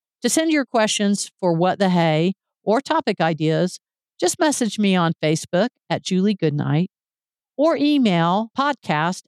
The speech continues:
at julie goodnight dot com. Ride On with Julie Goodnight is available wherever you listen to podcasts. If you like the show, head on over to Apple Podcasts to rate and review it. It means a lot to me,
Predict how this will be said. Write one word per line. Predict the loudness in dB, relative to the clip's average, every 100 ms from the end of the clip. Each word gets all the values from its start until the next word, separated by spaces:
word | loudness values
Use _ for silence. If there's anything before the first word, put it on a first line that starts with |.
| -6
at | -6 -4
julie | -2 0 0
goodnight | 0 0 2 0 0
dot | -4 -4
com. | -2 -2 -4 -10 _ _ _ _ -6
Ride | -2 0 0
On | 0 2 0
with | -2
Julie | 0 0 0
Goodnight | 0 0 2 0 0
is | 0 0
available | 0 2 2 2 2 2
wherever | 0 2 0 0 0
you | 2
listen | 2 0 -2
to | -2
podcasts. | -2 -4 -4 -4 -2 -4 -8 _ _ _ _ _ _
If | -2
you | 0
like | 0 0
the | -4
show, | -2 0 2 0 -2 _ _
head | -2
on | 2 2
over | 2 2 2
to | 0
Apple | -2 -4 -6
Podcasts | -4 -2 -2 -2 -2 -2 -4
to | -4
rate | 0 0 0
and | -2 0
review | 0 2 0
it. | 0 -4 _ _ _
It | -2
means | 0 2
a | 2
lot | 2 0
to | -2
me, | 0 0 -2